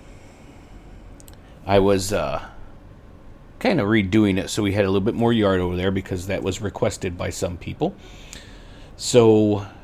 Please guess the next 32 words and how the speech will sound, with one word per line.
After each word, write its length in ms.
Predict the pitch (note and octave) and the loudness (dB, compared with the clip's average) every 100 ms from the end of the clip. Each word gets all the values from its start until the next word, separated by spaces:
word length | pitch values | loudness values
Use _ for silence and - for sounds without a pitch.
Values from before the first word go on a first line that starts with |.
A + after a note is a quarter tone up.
| - | -4
I 120 | G#2+ | -2
moved, 560 | G#2 A2+ B2+ B2+ A#2+ - - - - - | 0 4 4 4 0 -12 -18 -20 -20 -2
dug 260 | A2 B2+ A2+ | 4 6 6
up, 340 | A2 G2 - | 2 2 -4
pulled 280 | - B2 A#2+ | -4 0 2
out 220 | A2 G#2+ - | 2 0 -2
all 280 | G2 G2+ | -2 0
of 260 | G2+ G2 F#2+ | 0 -2 -6
the 320 | F#2+ F2+ F#2+ - - - - - - | -6 -6 -6 -10 -20 -20 -20 -20 -20
posts 380 | - D3+ C3+ - | 0 4 4 2
that 160 | - D#2+ | -2 -2
were 160 | G2+ | -2
in 160 | F#2+ F#2+ | -2 0
there, 180 | F#2 G2 | 0 0
and 140 | A#2 | -2
I 60 | - | -2
don't 120 | C3+ | 0
know 80 | A#2+ | 0
if 100 | A2 | 0
I 60 | |
shared 320 | G#2 - G#2 G2 | -2 2 2 2
that 160 | F#2+ | 2
or 60 | F#2 | 0
not. 140 | F#2 | -2
I 40 | C3 | -2
think 260 | - B3 | 0 -2
I 80 | G#2 | -2
did 220 | F2+ F2+ | -4 -4
last 300 | D#2+ E2+ - | -4 -6 -8
week 180 | F2+ F2 | -10 -10
about 300 | G2+ F2 E2+ | -8 -8 -8
the 200 | F2+ E2 | -8 -10